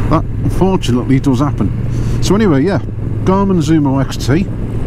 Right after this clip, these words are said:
Uh, now, I've, I've had a couple of questions about how I got it wired up. So, when I bought the bike, um, Honda said to me, "You know, we'll fit your sat nav for you."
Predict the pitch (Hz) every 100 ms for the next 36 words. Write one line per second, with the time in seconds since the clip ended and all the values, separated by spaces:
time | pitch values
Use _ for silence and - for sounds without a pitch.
0 | - - - - - - - 131 143 143
1 | 151 147 - - 156 143 147 190 208 202
2 | - 135 - 117 131 - 147 127 127 135
3 | 135 131 127 131 110 - - 139 131 -
4 | - - - - - - - - - -
5 | - 202 165 190 185 - 101 110 - -
6 | - - - - - - - - - -
7 | - - - 117 120 123 127 117 151 143
8 | 127 135 117 113 110 - 113 - - 117
9 | 131 139 117 123 113 139 117 127 135 127
10 | 127 107 110 104 156